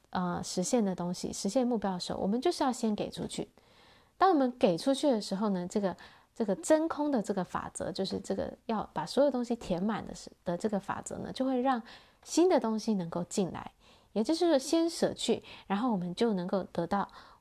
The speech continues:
我们想要的东西。所以，呃，我们要了解的事情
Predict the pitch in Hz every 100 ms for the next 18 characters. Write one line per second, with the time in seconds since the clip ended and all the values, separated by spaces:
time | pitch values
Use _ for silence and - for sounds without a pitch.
0 | _ - 180 165 175 - - 190 170 -
1 | - - - - - _ - _ - -
2 | 320 359 - - - _ _ _ _ -
3 | 202 190 - 190 214 240 208 190 - -
4 | - 185 - -